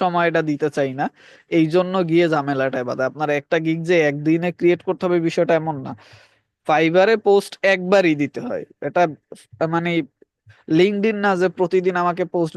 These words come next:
দিতে হবে, এটা Facebook না যে প্রতিদিন দুই তিনটা পোস্ট দিতে হবে। ফাইবারে ওই সারা জন্মায় একটাই দিবেন, হয়তোবা ওইটা একটু এডিট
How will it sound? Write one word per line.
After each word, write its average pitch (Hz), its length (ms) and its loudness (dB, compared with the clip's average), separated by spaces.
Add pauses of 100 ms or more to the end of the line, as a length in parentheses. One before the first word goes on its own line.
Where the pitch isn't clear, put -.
(100)
দিতে 139 200 -4
হবে, 127 120 -2 (100)
এটা 147 140 0 (500)
Facebook 180 400 0 (100)
না 190 60 2 (100)
যে 165 160 2
প্রতিদিন 165 320 -2 (100)
দুই 160 160 2
তিনটা 160 280 -2
পোস্ট 160 260 -2
দিতে 202 220 -10
হবে। 120 140 -14 (340)
ফাইবারে 175 480 2
ওই 202 140 6
সারা 180 280 2
জন্মায় 202 340 0 (100)
একটাই 196 400 0
দিবেন, 220 260 0
হয়তোবা 185 380 2
ওইটা 202 220 2
একটু 220 120 -6 (160)
এডিট 202 200 0